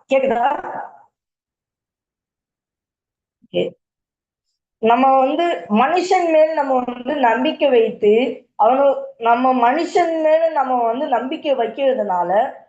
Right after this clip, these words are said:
நம்ம, அவன் வந்து தன் புயல் பலனை ஏற்றுக்கொள்கிறான். அப்ப நம்ம வந்து கட்டுரை, நம்ம, நம்மளுடைய தேவனை, நம்மளுடைய காடை வந்து விட்டு விலகு உள்ள மனுஷனா நம்ம இருக்கும் போது நமக்கு சாபம், கர்சஸ் தான் வந்து வரும் அப்படின்னு ஆண்டவர் சொல்கிறார்.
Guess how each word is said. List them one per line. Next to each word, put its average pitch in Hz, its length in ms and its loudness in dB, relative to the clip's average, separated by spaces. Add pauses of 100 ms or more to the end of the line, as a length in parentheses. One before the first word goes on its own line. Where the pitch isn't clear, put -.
நம்ம, 247 340 -6
அவன் 269 400 -4
வந்து 320 540 -8 (140)
தன் 233 260 -4
புயல் 320 320 -2
பலனை 254 640 -4 (240)
ஏற்றுக்கொள்கிறான். 214 800 -4 (140)
அப்ப 220 260 -4
நம்ம 277 280 -4
வந்து 302 220 -10
கட்டுரை, 330 800 -8 (300)
நம்ம, 262 360 -4
நம்மளுடைய 247 680 -6
தேவனை, 254 560 -4
நம்மளுடைய 226 440 -10
காடை 277 380 0
வந்து 254 360 -10
விட்டு 226 320 -14
விலகு 262 680 -4
உள்ள 254 460 -6
மனுஷனா 240 640 -2
நம்ம 214 200 -6
இருக்கும் 226 340 -6
போது 196 380 -8 (120)
நமக்கு 240 600 -6
சாபம், 233 580 -4
கர்சஸ் 302 480 -4
தான் 277 180 0
வந்து 247 580 -6
வரும் 220 260 -2
அப்படின்னு 233 320 -4
ஆண்டவர் 208 340 -4
சொல்கிறார். 165 540 -10